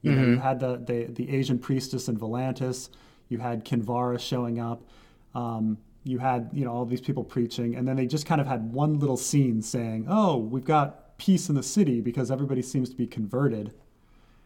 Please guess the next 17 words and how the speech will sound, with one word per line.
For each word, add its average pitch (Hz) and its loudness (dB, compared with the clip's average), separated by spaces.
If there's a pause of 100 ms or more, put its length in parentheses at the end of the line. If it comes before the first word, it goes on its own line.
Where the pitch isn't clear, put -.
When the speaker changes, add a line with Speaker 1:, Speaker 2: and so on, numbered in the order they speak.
(280)
Speaker 1:
And 147 6
then 165 6
that 147 0
peace 147 4
is 123 -4
destroyed 123 -2
by 107 -6 (640)
the, 110 -4
the 117 -4
wise 110 -4
masters 107 -8
of, 98 -10 (640)
of 127 -8
Astapor 107 -8
and, 98 -10 (280)
and 107 -4
Yunkai. 101 -10